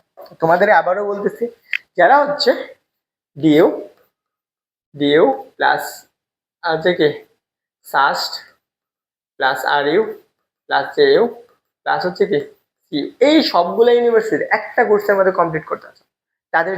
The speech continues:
জন্য হচ্ছে ভার্সিটি, ভার্সিটি physics and math টু পয়েন্ট জিরো এই কোর্স। দেখো, আমি সবগুলো বলে দিচ্ছি, একদম A to Z basic সহকারে সম্পূর্ণরূপে কভার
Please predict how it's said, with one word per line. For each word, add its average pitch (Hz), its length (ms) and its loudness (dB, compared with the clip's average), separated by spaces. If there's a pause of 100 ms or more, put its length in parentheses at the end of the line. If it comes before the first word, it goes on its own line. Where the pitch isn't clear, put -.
জন্য 156 140 2 (100)
হচ্ছে 160 240 -4 (760)
ভার্সিটি, 156 440 -2 (540)
ভার্সিটি 151 420 -4
physics 202 420 2
and 156 140 -2
math - 200 -2 (760)
টু 160 140 -10
পয়েন্ট 170 260 0
জিরো - 160 -14 (400)
এই 147 100 -6
কোর্স। - 180 -12 (760)
দেখো, - 200 -4
আমি 160 80 -4 (140)
সবগুলো 170 440 2
বলে 202 180 2
দিচ্ছি, - 180 -10 (100)
একদম 165 200 -4 (140)
A - 80 2
to 175 120 -2
Z - 20 -4 (180)
basic - 360 -6
সহকারে 143 320 -2
সম্পূর্ণরূপে 165 600 -2
কভার 135 200 -2